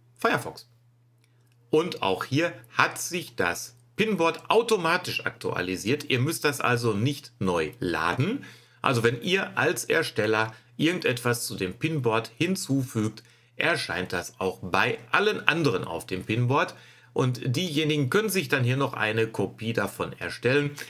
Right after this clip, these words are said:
Es ist natürlich nur dann sinnvoll, wenn die auch wirklich den Opera-Browser haben. Der Hinweis kommt hier, wie ihr seht. Ansonsten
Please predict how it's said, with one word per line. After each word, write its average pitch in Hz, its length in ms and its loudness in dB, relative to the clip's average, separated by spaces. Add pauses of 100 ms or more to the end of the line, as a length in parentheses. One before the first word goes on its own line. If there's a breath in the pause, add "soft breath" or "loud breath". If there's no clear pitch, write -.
(120)
Es 123 220 0
ist 156 260 0
natürlich 123 520 0
nur 80 180 -4
dann 156 440 0
sinnvoll, 110 640 2 (300 loud breath)
wenn 226 180 2
die - 200 2
auch 95 200 0
wirklich 92 340 -2
den - 160 -10
Opera-Browser 92 880 -4
haben. 156 300 0 (1500 soft breath)
Der 107 140 2
Hinweis 113 400 0
kommt 120 240 0
hier, 113 420 -2
wie 87 100 -6
ihr 87 180 -2
seht. 113 320 -2 (240 loud breath)
Ansonsten 131 760 0